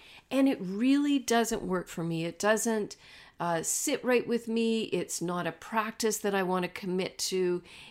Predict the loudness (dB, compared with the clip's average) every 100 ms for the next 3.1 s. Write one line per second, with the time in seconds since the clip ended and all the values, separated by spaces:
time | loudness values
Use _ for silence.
0 | _ 4 4 -2 0 0 2 0 0 0
1 | 0 -2 0 2 2 2 0 0 -2 -6
2 | -8 -8 -8 -4 -4 0 2 2 2 0
3 | -2